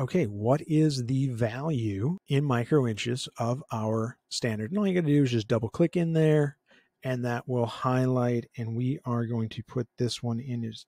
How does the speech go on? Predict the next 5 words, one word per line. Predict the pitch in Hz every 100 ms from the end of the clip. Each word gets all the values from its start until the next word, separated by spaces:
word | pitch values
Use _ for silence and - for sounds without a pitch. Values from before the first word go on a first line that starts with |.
| -
two | - 131
one | 113 98 -
two | - 151 139 -
point | - 104 - _ _ _ _ _
two. | - 220 220